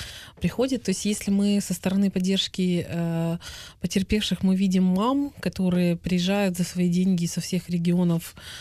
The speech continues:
ам, и, ну, и понимают, зачем они едут, и понимают суть дела, то со стороны обвинения мы, как часто, как правило, видим людей, которые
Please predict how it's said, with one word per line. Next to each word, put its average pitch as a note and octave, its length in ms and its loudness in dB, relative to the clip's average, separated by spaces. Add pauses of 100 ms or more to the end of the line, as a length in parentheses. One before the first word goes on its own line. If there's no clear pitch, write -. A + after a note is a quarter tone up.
(360)
ам, D#3+ 640 -2 (260)
и, F3 540 2
ну, F3 320 -2 (320)
и F#3 80 0
понимают, G#3+ 560 2
зачем F#3 300 2
они F3 180 4
едут, E3+ 260 0
и F3 240 -2
понимают F3+ 460 2
суть F#3 180 -2
дела, B3 260 0
то F3+ 120 -4
со G3 120 -6
стороны G3 380 0
обвинения A#3 380 2
мы, G3 120 2
как - 140 -14
часто, - 320 -6
как - 160 -16
правило, G#3 340 0
видим F#3 300 2
людей, F#3 240 0
которые F3 460 -4